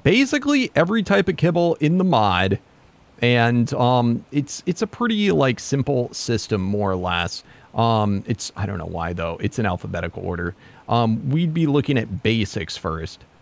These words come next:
So in order to get it, we've gotta get a vanilla dinosaur egg plus, um,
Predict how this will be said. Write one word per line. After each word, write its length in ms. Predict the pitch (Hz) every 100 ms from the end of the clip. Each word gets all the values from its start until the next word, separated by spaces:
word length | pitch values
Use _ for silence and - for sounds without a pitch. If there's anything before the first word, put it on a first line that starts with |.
| _ _ -
So 360 | - 139 123
in 180 | 151 147
order 380 | 165 185 226 240
to 160 | 175
get 240 | 185 170 180
it, 180 | 208 151
we've 220 | 139 127
gotta 240 | 147 135
get 180 | 113 117
a 120 | -
vanilla 520 | 104 107 104 107 139 175
dinosaur 680 | 156 123 131 - 139 131
egg 440 | - 117 110 107 104 - - _ _ -
plus, 1080 | - 156 170 170 139 117 107 110 - - -
um, 480 | 120 117 110 104